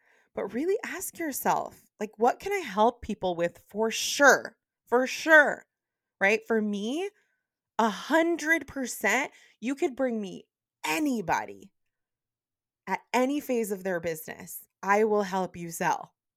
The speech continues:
a four-figure offer. Easy, like, done, a hundred percent. I'm fully confident. Of course I got there, right? Like, I didn't feel confident. If you asked me last year at this time,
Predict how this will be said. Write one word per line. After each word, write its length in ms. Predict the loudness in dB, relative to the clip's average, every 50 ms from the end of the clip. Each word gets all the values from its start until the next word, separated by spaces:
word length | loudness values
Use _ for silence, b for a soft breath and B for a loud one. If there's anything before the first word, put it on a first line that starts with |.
| _ _ _ _ _ -6
a 80 | -6
four-figure 580 | -4 0 0 0 2 0 -2 -6 -8 -6 -6 -4
offer. 440 | -4 -4 -6 -8 -18 -20 -20 -20 _ _ _ _ _ _ _ _ _ _ -4
Easy, 540 | -2 0 0 0 -2 -6 -14 -16 -18 -18 -12
like, 220 | -10 -8 -8 -10 -12 -20 -12 _
done, 480 | 4 6 6 6 6 2 -2 -10 -18 -18 _ -14
a 60 | -14
hundred 420 | -14 -10 -6 -6 -4 -2 -4 -4 -2
percent. 480 | -4 -4 -4 -4 -4 -4 -4 -4 -6 -10 B B B B B B
I'm 80 | -14
fully 300 | -12 -10 -8 -8 -8 -8
confident. 400 | -8 -8 -10 -8 -8 -10 -12 -12 -14 B B B B B B
Of 160 | 2 2 2
course 400 | -2 -4 -2 0 0 0 -2 -4 -2
I 220 | 0 0 0 0 -4 -4 0
got 240 | 2 2 2 2 0 -6
there, 420 | -10 -8 -6 -6 -6 -6 -6 -8 _ _ _
right? 340 | -4 -2 -2 0 -2 -2 -4
Like, 140 | -4 -2 0
I 80 | 0 2
didn't 240 | 4 4 4 4
feel 160 | 4 0 0 2
confident. 480 | 2 2 2 2 2 0 0 0 0 -4
If 100 | -8 -2
you 120 | 4 6
asked 240 | 6 6 4 2 -4
me 100 | -4 -4
last 440 | -2 0 0 -2 -2 -4 -8 -12 -10
year 180 | -8 -6 -6 -6
at 120 | -6 -6
this 180 | -8 -10 -10 -10
time, 380 | -8 -8 -6 -6 -6 -6 -8